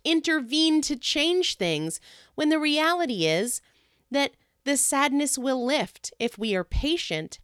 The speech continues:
and avoid compounding the problem. No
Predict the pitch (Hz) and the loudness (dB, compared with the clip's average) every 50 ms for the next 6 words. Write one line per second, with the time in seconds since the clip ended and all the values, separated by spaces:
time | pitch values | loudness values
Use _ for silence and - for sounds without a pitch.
0 | _ - - 190 196 190 185 170 160 185 180 185 175 170 160 - - - - 196 | _ -2 0 2 4 2 2 0 -2 -2 0 2 0 0 -2 -6 -10 -12 -6 -4
1 | 180 175 170 170 - - - - - 339 370 392 403 370 285 170 156 139 131 139 | -2 -2 -2 -4 -6 -10 -10 -6 -2 0 2 4 4 4 4 2 2 0 0 -4
2 | 143 143 - _ _ _ _ _ _ - 190 196 - - - 208 - - 101 165 | -6 -6 -8 _ _ _ _ _ _ -6 -6 -6 -4 -2 -2 0 2 2 0 0
3 | 143 127 95 71 - 92 - _ _ _ _ _ _ _ _ _ _ _ _ - | -2 -6 -6 -6 -8 -12 -18 _ _ _ _ _ _ _ _ _ _ _ _ -10
4 | 196 190 208 220 240 247 254 254 262 285 311 311 339 339 | -6 -4 0 2 4 4 4 4 4 4 4 2 0 -2